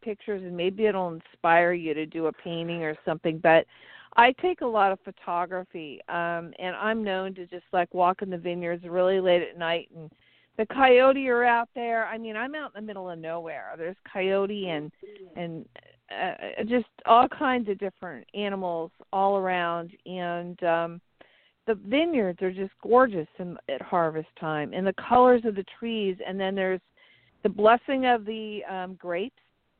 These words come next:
which, um, and then the blessing of the olives,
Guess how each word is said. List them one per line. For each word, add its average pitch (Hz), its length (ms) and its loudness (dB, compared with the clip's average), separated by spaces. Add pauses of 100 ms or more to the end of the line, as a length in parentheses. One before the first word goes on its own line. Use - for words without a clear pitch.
(120)
which, 196 240 -6 (240)
um, 185 400 -2 (420)
and 190 160 -4
then 185 160 -4
the 180 100 -4
blessing 190 480 0
of 185 100 -4
the 175 120 -6
olives, 185 640 2